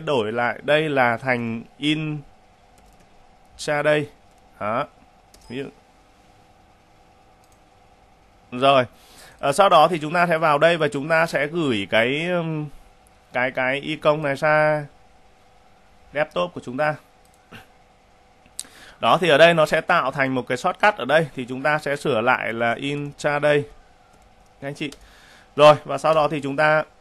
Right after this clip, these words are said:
<clears throat> vào đây. Và bây giờ thì chúng ta sẽ tiến hành, ờ, setup cái dữ liệu intraday cho cái, ờ, cái, cái thao tác này. Thì chúng ta vào File, New và chúng ta chọn Database.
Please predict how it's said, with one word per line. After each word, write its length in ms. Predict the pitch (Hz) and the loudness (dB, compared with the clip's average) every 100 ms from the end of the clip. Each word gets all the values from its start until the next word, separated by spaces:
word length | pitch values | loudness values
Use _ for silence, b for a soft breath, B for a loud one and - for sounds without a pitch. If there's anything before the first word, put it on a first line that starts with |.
| _ | _
<clears throat> 0 | - | -4
vào 500 | 180 143 135 127 127 | -4 -4 -2 0 4
đây. 180 | 151 147 - _ _ B B | 4 2 -12 _ _ B B
Và 80 | 143 | -2
bây 120 | 170 | 0
giờ 160 | 175 156 | 0 -2
thì 100 | 139 | -4
chúng 120 | 139 | -2
ta 140 | 165 165 | 0 0
sẽ 160 | 156 | -2
tiến 240 | 143 143 160 | -2 -4 0
hành, 340 | 170 143 131 | -2 -2 -4
ờ, 240 | 127 120 | -4 -4
setup 500 | 120 - - 180 190 208 _ | -6 -14 -8 -2 -2 -2 _
cái 400 | - 117 127 147 | -2 0 -2 -6
dữ 200 | 156 170 | -8 -6
liệu 400 | 190 165 104 - | -4 -4 -6 -10
intraday 560 | - 156 170 160 165 160 | -8 -4 -2 2 2 2
cho 600 | 165 156 151 156 151 151 143 - _ _ _ _ _ - | 2 4 4 4 2 2 -2 -20 _ _ _ _ _ -6
cái, 280 | 123 120 139 151 | 0 0 0 -2
ờ, 300 | 143 143 143 - | 0 0 -2 -6
cái, 180 | - 120 | -6 -4
cái 460 | 123 120 127 147 143 - | -4 -4 -6 -8 -12 -8
thao 120 | 143 | -4
tác 180 | 156 165 | -2 0
này. 160 | 160 135 - | 0 -2 -6
Thì 80 | 139 | -6
chúng 120 | 123 147 | -4 0
ta 140 | 160 | 2
vào 240 | 156 135 - | 4 0 2
File, 380 | 160 156 156 156 | 2 4 2 -2
New 240 | 165 160 147 b b b - | -4 -4 -6 b b b -8
và 220 | 131 131 | -2 -2
chúng 160 | 127 139 | -2 -2
ta 140 | 151 | -2
chọn 240 | 151 147 120 - - | 0 -4 -6 -12 -4
Database. 460 | 147 156 156 160 | -2 0 2 2